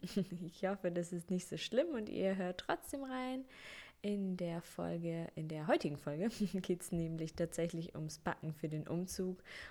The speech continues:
Unser großer Umzug von Hamburg nach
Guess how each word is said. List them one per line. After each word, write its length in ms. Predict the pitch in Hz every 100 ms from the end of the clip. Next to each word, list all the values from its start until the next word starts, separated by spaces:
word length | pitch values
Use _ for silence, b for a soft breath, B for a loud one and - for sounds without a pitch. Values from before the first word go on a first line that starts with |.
| B
Unser 320 | - 170 165 165
großer 840 | 156 156 156 180 208 - 196 -
Umzug 500 | 175 185 - 202 190
von 320 | - 185 185
Hamburg 420 | 175 170 180 175
nach 240 | - 175